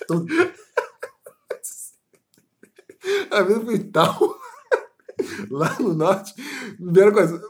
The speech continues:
Speaker 2: mas, mas foi
Speaker 1: Foi onde?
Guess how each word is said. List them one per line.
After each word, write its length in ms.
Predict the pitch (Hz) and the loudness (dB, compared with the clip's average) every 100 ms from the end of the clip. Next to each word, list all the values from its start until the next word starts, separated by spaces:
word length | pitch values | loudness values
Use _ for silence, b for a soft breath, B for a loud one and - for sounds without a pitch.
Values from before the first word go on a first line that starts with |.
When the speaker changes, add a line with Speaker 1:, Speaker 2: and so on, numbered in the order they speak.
| - 208 202 | -12 -10 2
Speaker 2:
mas, 300 | 190 170 - | 4 4 0
mas 200 | 180 165 | -2 -2
foi 600 | - 220 240 175 - - b b b _ | 2 2 4 2 0 -6 b b b _
Speaker 1:
Foi 180 | 156 151 | 0 0
onde? 280 | 170 202 | 0 -4